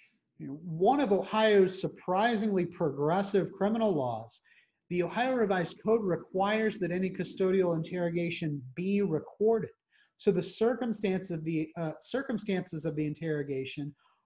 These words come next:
or any supposed or alleged confession is preserved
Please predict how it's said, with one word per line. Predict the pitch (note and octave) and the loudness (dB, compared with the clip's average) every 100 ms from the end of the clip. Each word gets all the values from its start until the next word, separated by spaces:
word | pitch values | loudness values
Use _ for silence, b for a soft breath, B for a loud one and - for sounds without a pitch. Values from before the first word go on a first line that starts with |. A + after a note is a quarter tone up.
| F3 | -2
or | E3+ | 2
any | F#3 F#3+ | 2 2
supposed | F3+ E3+ - F#3+ E3+ E3+ | 0 -4 0 2 2 2
or | D#3+ D3 | 2 2
alleged | D3+ F3 D#3+ - | 2 0 -2 -6
confession | E3 C3+ - G#3 A#3 - B2 A#2 _ _ _ | -6 -6 -2 0 0 -2 -8 -12 _ _ _
is | D#3+ - - | -8 -8 -4
preserved | E3+ C#3 D#3 F3+ G3 G3 E3+ | -4 -2 -2 2 4 4 2